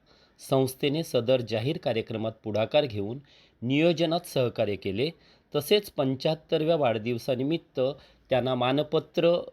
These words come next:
व पुष्पगुच्छ देऊन शुभेच्छा दिल्या. आज दिनांक एकतीस मे रोजी द दमयंती दामले या बहारदार कौटुंबिक नाटकाचे आयोजन सीआर राजानी सभागृह वर्तक कॉलेज येथे संस्था करीत आहे.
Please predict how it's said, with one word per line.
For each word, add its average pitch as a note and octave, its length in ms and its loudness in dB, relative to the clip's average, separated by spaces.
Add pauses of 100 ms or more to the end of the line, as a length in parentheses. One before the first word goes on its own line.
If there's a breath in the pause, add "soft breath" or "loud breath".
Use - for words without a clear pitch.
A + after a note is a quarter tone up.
(180)
व A#2+ 140 -2
पुष्पगुच्छ C#3+ 600 -4
देऊन A#2+ 320 0 (160)
शुभेच्छा B2+ 560 0
दिल्या. F#2 280 -6 (280)
आज E3 300 -2
दिनांक D3 460 -2 (280)
एकतीस G3 560 -2
मे C#3+ 180 2
रोजी C#3 400 0 (280)
द C#3 40 2 (160)
दमयंती F#3+ 560 2
दामले D3 600 -2 (340 loud breath)
या A#2+ 180 2
बहारदार G#3 640 2
कौटुंबिक D3 600 -2
नाटकाचे A#2 480 -4
आयोजन C3+ 520 0 (380 soft breath)
सीआर G3 440 4
राजानी C#3+ 480 0
सभागृह C3 600 0
वर्तक A#2 500 -2
कॉलेज D#3 340 0 (300 loud breath)
येथे C3 300 0
संस्था B2+ 480 0
करीत A#2+ 340 -2
आहे. F#2 220 -6